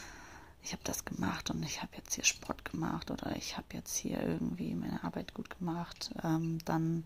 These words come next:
ja, sind wir, fühlen wir uns gut. Und wenn wir das Gefühl haben, "Oh, jetzt haben wir das irgendwie nach unseren Vorstellungen", ist auch immer, ist immer interessant, ne?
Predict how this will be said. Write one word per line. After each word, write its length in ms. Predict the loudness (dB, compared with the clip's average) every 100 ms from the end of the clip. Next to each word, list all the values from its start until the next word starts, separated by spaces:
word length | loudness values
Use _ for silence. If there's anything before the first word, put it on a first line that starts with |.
| -4 -14 -12 -14 -16 -18 -14 -4
ja, 260 | -2 0
sind 280 | 0 -2 0
wir, 320 | 0 2 0 -2 -8 -18 -14 -14 -14 -20 -20 -20 -20 -20 -20 -20 -12 -12 -12 -10 -10 0
fühlen 220 | 4 6
wir 80 | 6
uns 140 | 2
gut. 280 | 2 2 0 -8 -14 -10 -10 -10 -14 -4
Und 200 | 2 4
wenn 220 | 4 4 4
wir 60 |
das 180 | 2 0
Gefühl 260 | -4 -2 2
haben, 140 | 2 4
"Oh, 200 | 4 4
jetzt 180 | 2 0
haben 80 | 0
wir 60 |
das 160 | 0 0
irgendwie 600 | 0 2 4 4 2 -2 -8
nach 80 | 2
unseren 260 | 6 6 6
Vorstellungen", 580 | 6 6 6 2 2
ist 140 | 0 0
auch 60 |
immer, 180 | 2 2 0 -4
ist 140 | 2 8
immer 200 | 10 10
interessant, 440 | 8 4 2 4
ne? 200 | 8 6